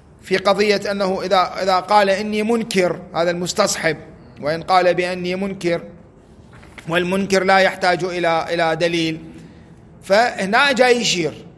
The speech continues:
قال هنا: "لم ينكروا"، فإن قلت: "لم ينكروا على من يقول أن القضية، أن الأصل كأنما الشيء، أصل الوجود يحتاج إلى إثبات، يعني إلى دليل لإثباته،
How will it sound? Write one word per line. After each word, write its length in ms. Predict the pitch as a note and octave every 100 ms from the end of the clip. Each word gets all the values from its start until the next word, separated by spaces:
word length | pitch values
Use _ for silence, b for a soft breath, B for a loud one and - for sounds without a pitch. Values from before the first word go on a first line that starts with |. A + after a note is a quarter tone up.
| - -
قال 220 | G3 A3+
هنا: 300 | A3 A3+ A#3
"لم 260 | A#3 D4 D4
ينكروا"، 580 | B3+ A3 - G3 E3 B2 - - - - - D#3+ F#3 F3 F#3
فإن 240 | G#3 G3+
قلت: 440 | F#3+ B3 G3 - - - - - - -
"لم 220 | C4+ D4+
ينكروا 480 | C#4 B3 - A3+ G#3+
على 280 | E3+ G#3 G3
من 180 | G3 G3
يقول 580 | G3 G3 B3+ A#3 G#3 -
أن 180 | F#3 F#3+
القضية، 540 | F#3 F#3 F#3+ A3+ G3
أن 160 | A3 A3+
الأصل 560 | G3+ - A3 G#3 F#3
كأنما 360 | D#3 G3 G3+ G3
الشيء، 500 | F3+ - A#3+ G#3 D#3+ - - B B B B B B B -
أصل 300 | C4+ - C#4+
الوجود 840 | B3+ B3+ A3 C4 B3+ B3 A#3+ B3
يحتاج 460 | F#3+ - A#3 B3 A3+
إلى 280 | A#3+ B3 A3+
إثبات، 520 | G3+ E3 F3+ C#3 - - - - -
يعني 220 | D3 E3+
إلى 180 | G3 F3+
دليل 420 | F3 A3 A#3 A3
لإثباته، 560 | G3+ F3+ E3 D#3+ D3+